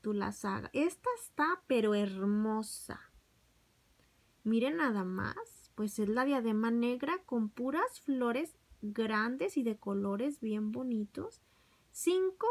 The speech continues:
flores alrededor de tu cabeza. Se va a ver hermoso para las fiestas mexicanas. No, bueno.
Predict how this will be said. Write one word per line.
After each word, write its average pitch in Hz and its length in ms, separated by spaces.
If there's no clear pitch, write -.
flores 262 440
alrededor 202 540
de 208 80
tu 214 160
cabeza. 202 460
Se 208 140
va 226 120
a - 20
ver 269 180
hermoso 208 840
para 208 200
las 202 160
fiestas 262 360
mexicanas. 220 1120
No, 220 280
bueno. 202 500